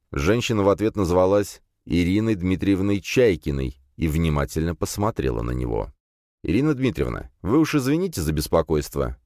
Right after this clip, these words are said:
но пропал человек, друг Антона Степаныча. Может, вы что-то знаете?» «Что я могу знать?» Чайкина приложила ладонь к горлу, чтобы не задувало под воротник пальто.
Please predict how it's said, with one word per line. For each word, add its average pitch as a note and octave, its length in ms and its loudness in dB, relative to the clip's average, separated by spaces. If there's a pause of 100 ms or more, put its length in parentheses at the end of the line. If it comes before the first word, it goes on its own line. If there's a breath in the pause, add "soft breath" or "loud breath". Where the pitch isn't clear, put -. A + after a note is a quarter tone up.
(220)
но E2+ 160 0
пропал G2+ 340 2
человек, G#2 720 0
друг A2+ 360 2
Антона C3+ 340 0
Степаныча. D#2 800 -2
Может, D2 400 -2
вы C#2 160 -2
что-то C#2+ 360 -4
знаете?» D#2+ 680 -2 (440)
«Что - 360 -6
я E3+ 160 -2
могу A#2+ 300 0
знать?» A#2 540 -6 (140)
Чайкина D2+ 380 0
приложила C#2+ 440 0
ладонь C#2+ 400 0
к C#2 40 -6
горлу, E2 280 2
чтобы D#2 320 -2
не D2+ 80 0
задувало D2+ 500 2
под D2+ 160 -4
воротник D2 480 -2
пальто. - 500 -2